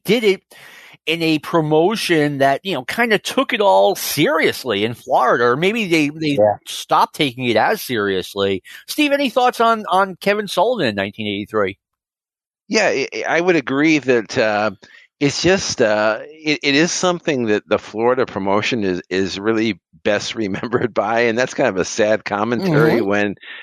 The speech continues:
Speaker 3: when, when in the seventies you had Jack Briscoe, like, the Ultimate Wrestler, and you had Peak Dusty, and you had even Billy Graham. I mean, Peak Billy Graham in the mid seventies was really big in Florida,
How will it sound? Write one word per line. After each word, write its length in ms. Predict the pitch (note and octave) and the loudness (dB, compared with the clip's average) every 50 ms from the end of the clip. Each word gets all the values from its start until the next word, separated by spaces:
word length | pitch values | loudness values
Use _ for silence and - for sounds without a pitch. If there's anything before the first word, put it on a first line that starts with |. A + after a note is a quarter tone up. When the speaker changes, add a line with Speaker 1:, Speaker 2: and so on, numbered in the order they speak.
| - _ | -14 _
Speaker 3:
when, 140 | - A#2 A#2+ - | -2 -2 -2 0
when 300 | A#2+ A#2+ A2+ A2 G#2+ G#2+ | 0 0 0 0 0 0
in 100 | G#2 G2+ | 0 0
the 100 | G#2 G#2 | 0 -2
seventies 560 | - - C#3+ B2 A#2 A#2 B2 B2 A#2+ A2+ G2 | 0 0 2 2 2 2 2 2 2 2 2
you 120 | F#2 G#2 G2+ | 0 -2 0
had 260 | G#2+ F#2+ F2 F2 E2 | 0 0 0 0 0
Jack 300 | E2 G#2 G#2+ G#2 - _ | 0 0 0 0 -2 _
Briscoe, 540 | - A#2 A#2 G#2+ - - A#2 A2+ A2 A2+ A2 | 0 0 0 0 -2 -2 0 2 2 2 2
like, 180 | G#2 F#2+ F#2 | 2 0 -2
the 160 | - G2 E2 - | -4 -4 -2 0
Ultimate 420 | D2+ G#2 A2+ - - A2 G2 C#2 | 0 0 0 -2 -4 -2 -2 -2
Wrestler, 800 | C2 E2+ G2 A2 A2 - - - A#2+ A2 A2 A2 A2 G#2+ G#2+ G2 | -2 0 0 -2 -2 -4 -4 -2 0 2 2 2 2 2 2 2
and 140 | F#2+ F#2 - - - - - - - - - | 0 -2 -4 -8 -16 -20 -20 -20 -20 -12 -4
you 180 | - G#2 G2 | -2 0 2
had 320 | G2 G#2 G#2+ F#2+ D#2+ D2+ _ | 2 2 2 0 -2 -6 _
Peak 280 | - - B2+ A2+ F#2+ _ | -2 -2 -2 -2 -4 _
Dusty, 800 | - A#2 G#2 G#2 - - - - D3 A#2+ A#2 A#2 A#2 A2+ A#2 A2 | -2 0 0 0 -2 -6 -4 -2 0 0 2 2 2 2 4 4
and 220 | G2+ F2 E2+ F#2+ G2+ | 2 2 0 0 -2
you 80 | G2+ | 0
had 260 | F2 F#2+ F#2+ F#2 E2+ - _ - - - - - | 0 0 0 -2 -4 -8 _ -20 -20 -20 -6 -4
even 240 | B2+ C3 C#3+ C#3 | -2 0 0 0
Billy 280 | B2 C3 C#3 D3+ C#3 A#2+ | 0 2 2 2 2 0
Graham. 420 | G2+ G#2 A2+ A#2+ C#3+ D#3+ C3+ F#2 | 0 0 0 0 0 0 -2 -2
I 80 | D#2+ D#2 | -4 -4
mean, 180 | F2 F2+ F#2+ - | -4 -4 -6 -4
Peak 220 | - A#2+ A#2+ A#2 _ | -4 -6 -6 -4 _
Billy 260 | - A#2+ A#2+ A#2+ A2+ | 0 0 2 0 0
Graham 360 | F#2 F#2+ G2+ G#2 A2+ B2+ C3 B2 | 0 -2 -2 0 0 0 -2 -2
in 120 | G2 F#2+ | -2 -2
the 80 | F#2 E2+ | -4 -2
mid 200 | F#2 G2 G#2+ F#2+ | 0 0 0 -2
seventies 600 | - - A2+ A2+ B2 C3+ B2+ G2 F2 E2 E2 F2 | -2 0 0 0 0 -2 -4 -4 -4 -4 -4 -4
was 160 | F#2+ F2 D#2 | -4 -4 0
really 240 | F#2 G2+ G2+ G#2+ G#2 | 0 2 4 4 2
big 260 | F#2 F#2 A2 G#2+ G2+ | 2 2 0 2 0
in 160 | G#2 F#2+ F2 | 0 -2 -4
Florida, 640 | E2 - - G#2 A2 B2 C3 B2+ A2 G2 F#2+ F#2+ | -6 -4 0 2 2 2 2 2 2 2 2 0